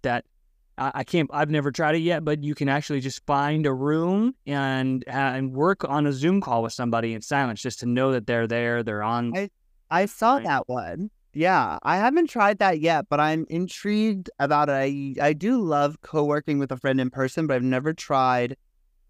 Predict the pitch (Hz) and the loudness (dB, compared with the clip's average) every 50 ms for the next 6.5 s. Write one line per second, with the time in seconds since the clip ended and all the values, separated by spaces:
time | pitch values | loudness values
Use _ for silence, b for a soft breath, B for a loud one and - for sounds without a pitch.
0 | _ - 123 120 123 131 127 113 113 113 117 123 131 135 135 139 139 135 135 135 | _ -18 -6 0 2 2 2 2 -2 -2 0 2 2 2 2 2 2 2 2 2
1 | 131 131 - - _ - 123 - - 131 139 135 135 127 123 117 - - 117 113 | 0 0 -2 -2 _ -6 -6 -4 -2 -2 -2 0 0 0 -2 0 0 0 -2 0
2 | - 98 85 - - - - _ _ _ _ _ _ - 120 117 110 107 104 113 | 0 -2 -2 -2 -4 -8 -14 _ _ _ _ _ _ -6 -4 -2 -2 -2 -2 -4
3 | 120 - _ _ _ _ _ 131 127 - - - - - - 131 131 - - 151 | -6 -8 _ _ _ _ _ -8 -8 -8 -10 -14 -16 -4 -2 -2 -2 0 0 0
4 | 156 165 175 165 156 147 - 143 139 135 131 123 123 113 117 - _ _ _ _ | 2 2 2 2 2 2 0 0 2 2 0 0 -2 -8 -10 -14 _ _ _ _
5 | - 147 165 190 277 285 339 339 277 269 240 226 233 226 196 196 180 160 151 - | -2 0 2 2 2 2 2 0 2 2 2 2 2 2 2 4 4 2 0 0
6 | - 156 156 131 123 127 131 185 240 | -4 -6 -4 -4 -2 0 2 2 0